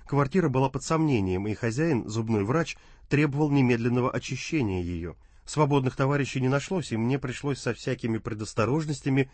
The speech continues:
самому взять корзиночку к себе домой, чтобы решить скорее вопрос, что делать с этими бомбами. К слову сказать, очень подозрительными, так как внутри них при поворотах что-то дребезжало. Я забрал одну из них и в енотовой отцовской шубе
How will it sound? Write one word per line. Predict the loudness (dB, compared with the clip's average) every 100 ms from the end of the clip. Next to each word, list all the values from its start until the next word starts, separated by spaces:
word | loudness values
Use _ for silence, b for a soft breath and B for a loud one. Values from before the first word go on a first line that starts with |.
| b
самому | b 2 4 4 2 0
взять | -2 -2 -2
корзиночку | 0 -2 0 0 0 -2 -4
к |
себе | -2 0 0
домой, | 2 2 2 0 b b -8
чтобы | -2 2
решить | 2 2 -2 -2
скорее | 0 2 2
вопрос, | 0 0 -2 -2
что | -4 -4 -2
делать | 0 0 0
с | 0
этими | -2 2 2
бомбами. | 4 2 2 0 -2 b b b
К |
слову | -2 0 0
сказать, | 0 0 0 0
очень | 0 0 -2
подозрительными, | 2 2 2 -2 -2 -2 -2 -2
так | -4 -4
как | -4
внутри | 0 -2 0 0
них | 0 0
при | -4 -2
поворотах | 0 0 0 -2 -8
что-то | -4 -2 -2
дребезжало. | -2 0 -2 0 0 -2 -6 b b b
Я | 0 2
забрал | 2 4 4
одну | 4 2 0
из | 2
них | 0 -2
и | -2 0
в | 0 -2
енотовой | 4 4 6 2 2 0 0
отцовской | 0 -6 -4 -4
шубе | -4 -2 0 0